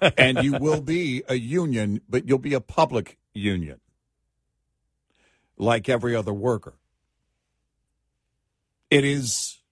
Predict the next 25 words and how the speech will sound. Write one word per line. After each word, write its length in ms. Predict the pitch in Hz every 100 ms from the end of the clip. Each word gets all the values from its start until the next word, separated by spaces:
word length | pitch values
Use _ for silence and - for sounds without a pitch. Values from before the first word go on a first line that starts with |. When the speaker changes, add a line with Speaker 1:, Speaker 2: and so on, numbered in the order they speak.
| _ _ _
Speaker 2:
insanity, 1000 | 139 135 117 - 208 170 117 - 76 65 _ _ _ _ _ _ _ _ _ _ _ _ _ _ -
and 180 | 95
we 140 | 92 92
keep 340 | - 131 117
voting 440 | 95 107 110 92 80
for 320 | - 80 62
it. 80 | - _ _ _ _ _ _ _ _ _ _ _ _
Speaker 1:
Let's 100 | -
go 100 | 196
to 80 | 175
Glenn 340 | 135 175 175
in 200 | 180 156
Alabama, 840 | - 165 156 131 143 175 175 143 127
who 100 | 139
works 260 | 131 135
for 120 | - 131
an 80 |
E 160 | 147 147
V 200 | 131 131
transit 760 | - - 196 220 233 135 135 -
manufacturer 800 | 127 117 113 - 113 107 - 117
building 340 | 127 117 110
buses 460 | 101 165 - 110 110
and 120 | 104
things. 300 | 113 110